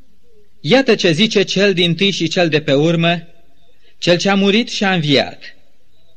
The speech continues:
Știu necazul tău și sărăcia ta, dar ești bogat, și batjocorile din partea celor ce zic că sunt iudei și nu sunt,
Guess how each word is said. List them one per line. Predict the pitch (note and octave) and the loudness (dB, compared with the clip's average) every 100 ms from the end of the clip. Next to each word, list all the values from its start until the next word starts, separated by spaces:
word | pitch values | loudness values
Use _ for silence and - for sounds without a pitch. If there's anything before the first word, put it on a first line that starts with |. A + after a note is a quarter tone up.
| - - - - - - | -20 -20 -20 -20 -20 -12
Știu | - - C#4 A3+ | -6 0 2 2
necazul | D#3+ D3 E3+ C#3+ D#3 | 2 2 2 2 2
tău | C#3+ E3 E3 | 2 2 2
și | E3 D#3 | 0 -2
sărăcia | D#3+ D3 C#3+ E3 C3+ | 0 0 2 2 0
ta, | - B2 G#2+ - - - - - - - - - | 0 0 -2 -6 -18 -20 -20 -20 -20 -20 -20 -16
dar | - A2+ | -6 -4
ești | A#2 A2+ | -4 0
bogat, | C3 D3+ F3+ - - - - - - - - | -2 0 -2 -4 -14 -20 -20 -20 -20 -18 -10
și | - C#4+ | -2 0
batjocorile | A3 F3 C3 D3+ D#3+ C#3+ C#3+ C#3 | 4 2 2 0 2 2 2 2
din | D3+ | 2
partea | D3 E3+ D#3+ | 2 2 2
celor | D#3 F3 D#3+ | 0 2 2
ce | D#3 E3 | 2 0
zic | C#3 F3 | 2 2
că | E3+ | 0
sunt | - F3 E3 | 0 -2 0
iudei | D3 D#3 C3+ | 2 2 2
și | C3+ F3+ | 0 0
nu | F#3 E3+ | 2 2
sunt, | - A#2+ G#2 - | 0 -4 -4 -12